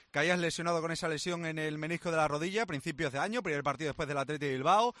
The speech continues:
¿Ha sido más rápido de lo que esperabas, más o menos en los tiempos que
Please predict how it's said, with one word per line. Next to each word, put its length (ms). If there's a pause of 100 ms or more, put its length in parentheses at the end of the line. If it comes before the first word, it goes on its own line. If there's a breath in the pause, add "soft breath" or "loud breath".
(360 soft breath)
¿Ha 100
sido 600
más 180
rápido 340
de 60
lo 140
que 180
esperabas, 680
más 200
o 60
menos 280
en 140
los 160
tiempos 460
que 400